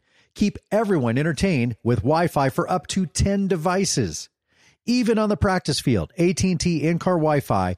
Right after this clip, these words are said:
keeps you connected while in proximity of your vehicle. Work, stream shows, or finish homework without missing a beat.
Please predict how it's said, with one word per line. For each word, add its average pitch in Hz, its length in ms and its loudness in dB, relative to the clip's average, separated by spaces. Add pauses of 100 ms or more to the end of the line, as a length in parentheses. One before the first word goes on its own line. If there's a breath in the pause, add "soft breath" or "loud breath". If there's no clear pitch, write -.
(220 soft breath)
keeps 180 320 -2
you 226 80 2
connected 151 540 -2
while 107 180 2
in 135 120 0
proximity 170 720 0 (120)
of 101 180 0
your 139 100 2
vehicle. 127 560 0 (440)
Work, 113 380 0 (160)
stream 123 400 0
shows, 131 460 2
or 190 180 -2
finish 233 300 0
homework 208 380 0
without 165 280 0
missing 139 320 0
a 185 80 0
beat. 113 300 0